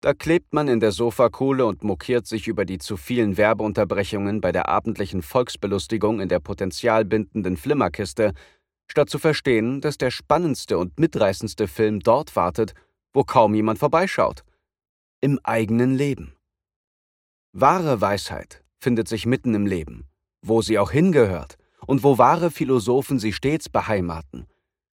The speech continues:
Wie Erich Kästner, der genau wusste, wie man Ethik, Weisheit und Leben vereint. Nein, nicht in einem Buch,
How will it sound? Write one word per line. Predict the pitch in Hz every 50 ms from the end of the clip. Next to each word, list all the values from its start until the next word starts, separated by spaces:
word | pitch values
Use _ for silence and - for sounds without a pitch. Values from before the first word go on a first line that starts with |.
| _ _
Wie | - 120 117 107 92 101
Erich | 107 107 107 92 -
Kästner, | - - 151 151 - - - 101 76 76 78
der | - 95 104
genau | 117 117 123 139 151 151 120
wusste, | 131 170 175 - - 120 101 90
wie | 95
man | 90 87 82 78 71 _
Ethik, | 113 117 110 - - 113 104 82 -
Weisheit | 90 87 113 110 117 117 - 120 104 95 -
und | 95 95 90
Leben | 110 113 113 101 104
vereint. | - - 110 80 98 120 110 90 - - - _ _ _ _ _ _ _ _ _ _ -
Nein, | - 113 80 71 69 - _ _ _ _ _ _ _ _ _ _
nicht | - 139 - -
in | 120 110
einem | 92 87 87 90 90
Buch, | 85 104 107 101 113 - - -